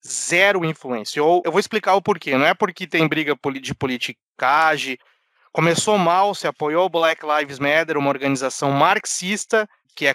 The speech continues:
contra, né, que queima propriedade privada e pequenos negócios, et cetera, já começou mal. Mas o porquê que eu acho que não vai ter influência? A opinião pública que tá informada sobre a eleição norte-americana, eles sabem que em dois mil e dezesseis,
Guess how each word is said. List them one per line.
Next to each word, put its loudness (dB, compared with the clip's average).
contra, 0
né, 2
que -16
queima 0
propriedade -2
privada 0
e -16
pequenos -4
negócios, 2
et -6
cetera, 0
já -4
começou 0
mal. 2
Mas 0
o -10
porquê 0
que -2
eu 4
acho 2
que 0
não 4
vai 2
ter -2
influência? -2
A 2
opinião 2
pública 2
que -6
tá 2
informada 2
sobre -8
a -4
eleição 0
norte-americana, 2
eles -4
sabem 2
que -4
em 2
dois -2
mil 4
e 2
dezesseis, -2